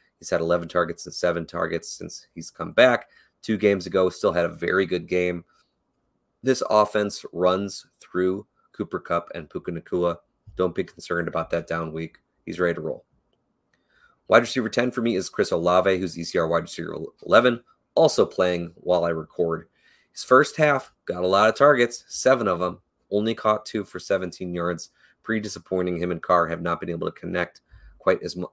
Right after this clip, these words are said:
much as we'd like. But that, that amount of volume is really encouraging. They're also losing this game. They're gonna have to pass more in the, in the second half of this game.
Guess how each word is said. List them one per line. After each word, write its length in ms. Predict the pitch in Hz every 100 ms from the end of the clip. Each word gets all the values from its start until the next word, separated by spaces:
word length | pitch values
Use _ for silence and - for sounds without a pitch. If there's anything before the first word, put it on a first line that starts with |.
| _
much 260 | 90 90 -
as 120 | 80
we'd 180 | 82 82
like. 360 | 123 131 - _ _ _ _ _ _ _ _ _ _ _ _ -
But 180 | 104 -
that, 200 | 110 - -
that 180 | 104 101
amount 260 | 101 101
of 60 | 90
volume 320 | 92 92 90
is 100 | 85
really 160 | 90 85
encouraging. 500 | - 113 113 110 110
They're 120 | 101
also 180 | 104 92
losing 320 | 107 101 104
this 160 | 95 -
game. 240 | 95 95
They're 80 | 90
gonna 120 | 85
have 100 | 85
to 60 | 85
pass 380 | 90 87 85 -
more 280 | 87 82 82
in 180 | 87 85
the, 140 | 82 -
in 140 | 85
the 80 | 82
second 300 | - 87 80
half 260 | 101 104 101
of 60 |
this 160 | 95 -
game. 400 | 95 92 95